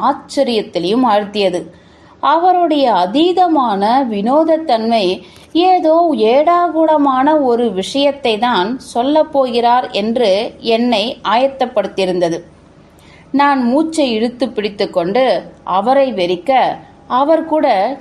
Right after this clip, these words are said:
கண்களில் பீதியை தேக்கியபடி என்னை வெறுத்தார். நான் பேச வேண்டுமென்று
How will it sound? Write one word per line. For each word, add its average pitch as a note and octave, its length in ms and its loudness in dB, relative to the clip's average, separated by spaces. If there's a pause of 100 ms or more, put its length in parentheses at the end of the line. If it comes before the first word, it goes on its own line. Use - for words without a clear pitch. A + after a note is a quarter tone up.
கண்களில் C4+ 600 2
பீதியை A#3+ 720 -2
தேக்கியபடி A3 1000 -2
என்னை G3 480 -2
வெறுத்தார். A3 480 0 (1300)
நான் B3+ 460 0
பேச E4 400 2
வேண்டுமென்று C4 960 2